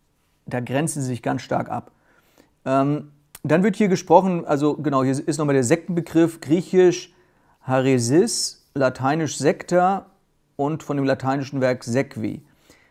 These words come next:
Und das bezeichnet im ursprünglichen Sinn eine Richtung, eine Partei, eine Schule, eine Gefolgschaft.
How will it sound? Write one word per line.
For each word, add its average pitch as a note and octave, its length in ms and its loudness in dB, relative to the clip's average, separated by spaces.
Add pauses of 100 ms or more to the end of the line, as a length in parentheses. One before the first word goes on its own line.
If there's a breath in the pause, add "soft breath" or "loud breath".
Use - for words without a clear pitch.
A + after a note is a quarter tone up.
(520 soft breath)
Und C3+ 160 -2
das C#3+ 120 -2
bezeichnet D#3+ 680 0
im C#3 160 -2
ursprünglichen E3 480 0
Sinn D#3 240 0
eine C3+ 260 -2
Richtung, F3+ 340 0
eine D#3+ 160 0
Partei, C#3+ 520 -2
eine C3 180 -2
Schule, F3 400 -2
eine C#3 160 -2
Gefolgschaft. B2+ 920 -4